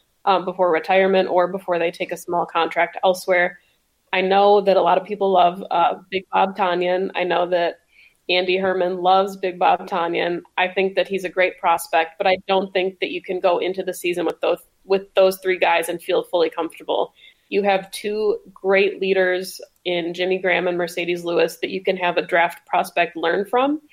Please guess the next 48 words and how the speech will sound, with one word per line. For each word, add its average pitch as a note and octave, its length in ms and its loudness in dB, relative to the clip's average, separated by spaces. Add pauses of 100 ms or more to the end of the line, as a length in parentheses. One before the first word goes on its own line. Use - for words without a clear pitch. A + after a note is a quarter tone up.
(480)
um, F3 260 0
both F#3 400 4
from F3 200 2
a E3+ 60 -2
blocking F#3 500 2
element, F#3 720 0 (380)
um, F3 340 -2 (120)
from F3 180 -2
a - 220 -2 (460)
middle F#3 320 4
of E3+ 120 4
the F3 80 -10
field, F#3 380 2
red F3 160 2 (160)
zone F3+ 140 0
element. F3 600 -2 (760)
Um, A3+ 100 0
so A3+ 100 0
I G#3 80 4
think G#3 220 -2
you A3 120 0
have F#3 240 -2
to F#3+ 100 -6
take F#3+ 280 -6
your F3+ 120 -4
tight F3+ 260 -2
end F#3 140 0
of E3+ 60 -2
the E3+ 80 -2
future G3 420 -2
and F#3 260 -2
groom F#3 280 -2
him A#3 280 0
for B3+ 100 0
a B3 80 2
year C4 380 -4 (320)
behind F#3+ 340 2
two G3 160 2
of F#3+ 80 2
the F#3 60 -2
best F3 340 0
guys F3+ 260 2
in F3 60 -4
the E3 80 -2
business F#3+ 440 -2
right G#3+ 160 2
now. A3+ 300 0 (500)
Um, F3+ 240 0